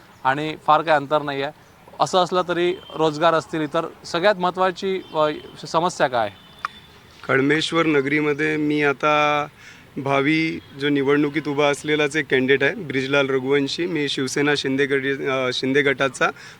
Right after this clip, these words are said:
Speaker 2: प्रबल दावेदार, अ, कॅन्डिडेट आहे. तर कळमेश्वरच्या जर महत्त्वाची समस्या म्हटलं तर सगळ्यात महत्त्वाची समस्या आहे पाणी.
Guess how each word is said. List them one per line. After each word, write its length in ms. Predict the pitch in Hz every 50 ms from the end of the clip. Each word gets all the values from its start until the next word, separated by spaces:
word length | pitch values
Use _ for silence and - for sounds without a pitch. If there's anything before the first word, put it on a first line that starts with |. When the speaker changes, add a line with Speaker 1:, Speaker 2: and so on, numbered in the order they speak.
| - -
Speaker 2:
प्रबल 260 | 165 151 143 156 143
दावेदार, 400 | 147 139 135 143 135 143 147 143
अ, 240 | 143 143 143 143 139
कॅन्डिडेट 380 | 135 151 151 135 135 139 135
आहे. 120 | 151 170 226 - - - - - - - - - -
तर 40 |
कळमेश्वरच्या 640 | 160 - - 139 135 135 160 180 180 - 185 170 190
जर 160 | 190 202 202 190
महत्त्वाची 720 | 180 160 151 139 135 127 131 156 160 - 190 196 190 220
समस्या 400 | 185 208 196 196 196 - - 208
म्हटलं 280 | 202 185 175 175 185 180
तर 100 | 170 185
सगळ्यात 320 | - - 143 143 160 170
महत्त्वाची 460 | 156 160 147 147 139 151 151 147 151
समस्या 440 | 156 - 147 131 139 143 139 - 147
आहे 100 | 151 156 135 - -
पाणी. 220 | 139 123 123 120